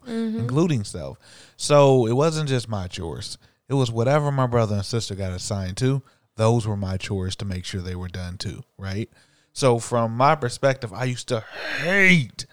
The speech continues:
Speaker 2: <laughs> having to do this, the vacuum. So that thing, that is, it's, it's a, a, like, a secret love there. 'Cause doing that meant that you had to give up a whole lot of time, do a whole lot of cleaning before can-,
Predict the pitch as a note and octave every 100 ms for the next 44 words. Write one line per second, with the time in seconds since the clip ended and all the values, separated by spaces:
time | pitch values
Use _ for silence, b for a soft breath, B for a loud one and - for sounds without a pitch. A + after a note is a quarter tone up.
0 | _ - A3 - D3+ C3+ C3 B2+ B2+ A2+
1 | B2 A#2 G#2+ b b b _ - E3+ G#3+
2 | - A2 A#2 G#2+ B2 C3 G3 G3+ G2+ D#2+
3 | - C3+ B2+ D#3 F#3+ D#3+ C#3 B2+ b -
4 | B2 A#2+ C#3 C#3+ - - - A#2+ A2 G#2
5 | G2+ F#2 G#2+ G2 G2+ G2+ F#2+ - F3 D3
6 | A#2 C#3 G#2+ F2+ F2 - B B B B
7 | C#3 A#2 G#2+ D#3 G#3+ E3 C#3 A#2 G2 C#3+
8 | C3+ G#2+ A2 - C3+ A#2 C3 A#2+ - F#2+
9 | A2 B2 B2 G2 G2+ C3 C#3+ C#3 B2 -
10 | C3 A#2+ G#2+ G#2 A2+ B2 A2 G2+ B2+ A#2+
11 | G#2+ F#2 B2+ C3 - D3